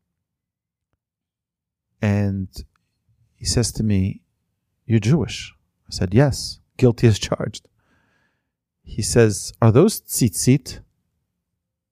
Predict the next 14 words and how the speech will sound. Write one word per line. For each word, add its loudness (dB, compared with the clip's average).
said, -4
"Yes." 0
He -20
says, -8
"Can 0
I 2
touch -2
them?" -2
I -20
said, -20
"Please -4
go -2
right 2
ahead." 2